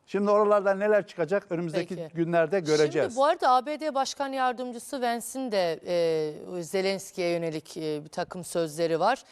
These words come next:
Speaker 2: Eleştiriyor Ukrayna liderini. Diyor ki Vance, e, "Zelenski teşekkür etmen gerekirken basına çıkıp Trump'ı kötülüyorsun." Daha önce Trump'la ilgili de biliyorsunuz
Speaker 1: Evet.
Speaker 2: bir takım sözleri oldu.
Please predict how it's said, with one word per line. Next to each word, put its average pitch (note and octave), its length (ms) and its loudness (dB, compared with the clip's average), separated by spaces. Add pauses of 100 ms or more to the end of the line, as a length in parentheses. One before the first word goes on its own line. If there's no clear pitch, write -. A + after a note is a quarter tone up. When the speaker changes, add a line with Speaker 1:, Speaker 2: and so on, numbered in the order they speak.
(300)
Speaker 2:
Eleştiriyor F#3 760 2
Ukrayna D#3+ 360 -2
liderini. D3+ 760 -4 (320)
Diyor E4 200 2
ki G3+ 200 -6
Vance, D#3 260 0 (600)
e, E3+ 760 2
"Zelenski A#3 720 0
teşekkür C4+ 580 -2
etmen B3+ 400 0
gerekirken G#3 880 0
basına B3+ 360 -2
çıkıp - 420 -10
Trump'ı A#3+ 420 0
kötülüyorsun." B3 920 -4 (320)
Daha G3 200 2
önce F#3 180 -10
Trump'la F#3 440 -4
ilgili E3+ 320 -4
de D#3+ 160 0
biliyorsunuz D#3+ 520 -6
Speaker 1:
Evet. A2+ 120 -2
Speaker 2:
bir - 40 -20
takım E3 340 -6
sözleri D#3+ 460 -4
oldu. D3+ 460 2